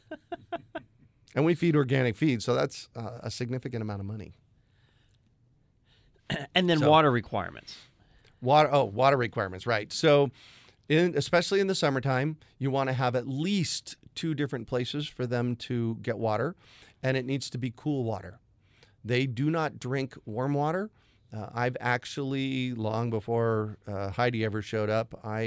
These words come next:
Speaker 2: had several hens die in an afternoon because they didn't have any cool water. So what we do at the Urban Farm is we actually freeze, uh, little plastic water bottles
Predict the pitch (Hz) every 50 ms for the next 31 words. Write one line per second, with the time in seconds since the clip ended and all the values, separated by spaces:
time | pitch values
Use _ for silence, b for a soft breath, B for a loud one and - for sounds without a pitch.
0 | 113 104 107 110 110 113 110 113 110 107 - - - - 117 113 117 113 98 101
1 | 117 117 117 107 101 101 95 110 117 131 131 110 101 104 110 107 - 110 110 107
2 | 107 110 113 107 - - 107 107 120 127 117 107 107 107 98 - 107 98 110 107
3 | 113 117 110 107 107 104 107 113 110 131 - - - 110 107 98 101 95 87 -
4 | - - b b b b b b b b b b b - - 147 139 131 127 120
5 | 120 135 127 135 143 139 131 139 139 135 131 131 131 123 123 120 113 - 123 127
6 | 135 135 127 110 104 113 127 127 120 120 117 - - 120 117 110 101 - - 135
7 | 131 127 127 120 117 - - b b b b b b b b b - 95 - -
8 | 85 - _ 107 110 120 120 117 110 104 98 - _ _ _ _ _ - 127 123
9 | 117 - 123 104 98 110 113 117 120 117 120 120 120 127 131 143 - -